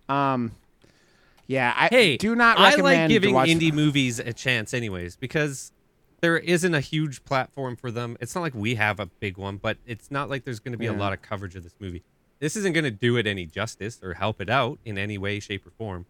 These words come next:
Speaker 2: But
Speaker 1: Yeah.
Speaker 2: I do like to shed a light on indie movies every once in a while,
Speaker 1: Yeah.
Speaker 2: because we were kinda going down the,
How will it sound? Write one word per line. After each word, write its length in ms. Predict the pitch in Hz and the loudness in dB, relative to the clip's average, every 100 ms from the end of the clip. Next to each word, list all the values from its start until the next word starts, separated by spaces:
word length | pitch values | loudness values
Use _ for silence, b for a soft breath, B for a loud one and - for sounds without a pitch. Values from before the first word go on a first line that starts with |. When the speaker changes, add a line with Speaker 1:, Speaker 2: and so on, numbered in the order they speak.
| _ _ _ _ | _ _ _ _
Speaker 2:
But 240 | 160 151 - _ - | 0 0 -2 _ -16
Speaker 1:
Yeah. 260 | 110 101 95 | -12 -10 -6
Speaker 2:
I 100 | 120 | -4
do 160 | 120 156 | -2 0
like 240 | 151 135 | 0 -2
to 420 | - 135 127 123 117 | -6 -4 -2 -2 -4
shed 240 | - 131 | -2 -2
a 40 | 110 | 0
light 300 | 104 98 - _ _ _ _ | 2 0 -2 _ _ _ _
on 520 | 95 95 95 95 95 | -8 -6 -4 -6 -8
indie 280 | 90 98 90 | -10 -10 -8
movies 520 | 90 85 82 82 _ _ | -10 -12 -14 -20 _ _
every 140 | 101 87 | -12 -10
once 220 | 87 85 | -10 -12
in 80 | 87 | -18
a 20 | |
while, 140 | 71 - | -20 -18
Speaker 1:
Yeah. 100 | 107 | -18
Speaker 2:
because 240 | 98 117 117 | -6 -6 -2
we 140 | 131 | -2
were 160 | 143 131 | -2 0
kinda 220 | 147 139 | -2 -2
going 220 | 120 123 | -2 -2
down 180 | 120 113 | -2 -2
the, 280 | 101 95 | -2 -4